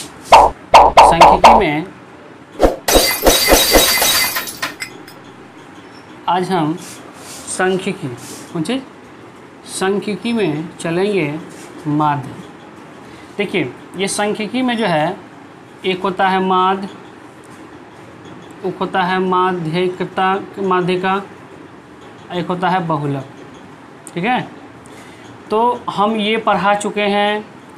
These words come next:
ये पढ़ा चुके हैं, आज हमको ये पढ़ाना है। क्या पढ़ाना है? माध्य, ठीक है।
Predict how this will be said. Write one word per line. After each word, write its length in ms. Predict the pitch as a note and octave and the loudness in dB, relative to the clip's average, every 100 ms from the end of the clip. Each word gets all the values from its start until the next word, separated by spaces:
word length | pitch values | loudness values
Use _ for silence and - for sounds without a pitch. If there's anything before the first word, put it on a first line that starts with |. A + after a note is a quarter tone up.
| - - | -18 -10
ये 200 | D3+ F3+ | -2 -2
पढ़ा 360 | G3 G3+ F#3+ G3+ | 0 0 2 0
चुके 300 | G3+ F#3 G3 | -2 -4 -2
हैं, 380 | G3 G3+ G#3 G#3+ - - - F#3+ | 0 0 -2 -6 -14 -18 -6 2
आज 220 | F#3+ G#3 | 4 4
हमको 460 | F#3 G3+ F#3+ A3 A3+ | 2 -2 0 2 0
ये 280 | F3+ F3 G3 | 0 0 0
पढ़ाना 480 | F#3 D#3 C#3+ D3+ | 0 0 2 2
है। 160 | F3 - - - - - - - - - - | 0 -4 -14 -20 -20 -20 -20 -18 -20 -8 -2
क्या 100 | F#3+ | 0
पढ़ाना 300 | F#3+ G3+ G#3+ | 0 0 0
है? 180 | C4 C#4 - - - D3+ | 0 -4 -14 -20 -10 -2
माध्य, 440 | D#3 F3 D#3 B2+ - - - - - - - - - - - - - - - - - - | 2 2 2 -2 -10 -18 -20 -20 -20 -20 -20 -20 -20 -20 -20 -20 -20 -20 -20 -20 -12 -4
ठीक 100 | E3+ | 2
है। 260 | A3 C#3+ | 2 2